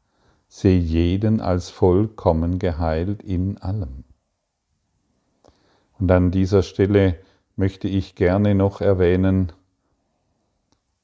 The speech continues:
dieser Kurs und dieses Angebot, das ich hier bereitstelle, ist für normal Neurotische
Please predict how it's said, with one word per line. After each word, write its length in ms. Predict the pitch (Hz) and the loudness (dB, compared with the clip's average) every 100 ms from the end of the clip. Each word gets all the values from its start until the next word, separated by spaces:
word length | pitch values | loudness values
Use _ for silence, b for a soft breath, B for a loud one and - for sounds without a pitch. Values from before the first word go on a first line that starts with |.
| _ _ _ _ _ _ _ _ _ _ _ _ _ _ _ _ _ - | _ _ _ _ _ _ _ _ _ _ _ _ _ _ _ _ _ -2
dieser 520 | 110 85 98 85 90 | 0 2 2 4 2
Kurs 520 | - 110 131 95 82 | 0 -4 -2 -2 -2
und 200 | 92 82 | -4 -2
dieses 300 | 92 90 87 | -4 -4 -6
Angebot, 880 | - 92 123 110 85 82 78 82 - | -4 -2 -2 -4 0 2 2 0 -4
das 180 | 92 98 | -4 -4
ich 120 | 87 | -4
hier 180 | 95 85 | -2 0
bereitstelle, 960 | 87 82 80 101 - - 80 80 92 98 b b b b b - | 0 0 0 -2 -6 -6 -2 0 -2 -4 b b b b b -8
ist 220 | 101 - | -8 -8
für 360 | - 101 92 - | -2 2 2 0
normal 680 | 101 90 87 87 87 113 123 | 0 0 2 0 0 -2 -2
Neurotische 1040 | 90 85 80 82 101 101 90 104 95 | 0 0 0 0 -2 -4 -4 -2 0